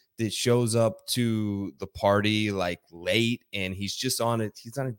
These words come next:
different vibe. He's on a different wavelength than the rest of the people, like, either too drunk or not drunk enough, but just didn't quite fit in. Um, still,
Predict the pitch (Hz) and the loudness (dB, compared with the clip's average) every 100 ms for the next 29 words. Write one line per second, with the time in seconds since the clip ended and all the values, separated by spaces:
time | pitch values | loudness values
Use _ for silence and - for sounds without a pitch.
0 | - 147 - 123 98 - 104 101 104 104 | -10 -8 -4 -6 -6 -12 -10 -4 -2 0
1 | 117 113 135 131 98 113 113 110 98 92 | 0 2 2 0 4 6 8 6 4 2
2 | 90 87 - 95 92 95 95 95 - 92 | 4 2 -2 -2 2 4 2 0 -4 -4
3 | 90 90 92 - 92 87 - 151 151 110 | -2 -2 -4 -6 -8 -8 -6 -4 -2 0
4 | 120 123 117 92 90 107 104 110 110 107 | 0 2 0 -2 -2 -2 -2 0 0 2
5 | 107 98 98 98 - 92 - _ - _ | 0 2 2 0 0 0 0 _ -20 _
6 | - 139 - 151 135 139 110 - 101 82 | 0 0 4 2 4 6 6 6 2 2
7 | 67 52 _ _ - 98 95 95 - - | 0 -8 _ _ -2 2 2 2 2 6
8 | 110 73 - | 6 4 -2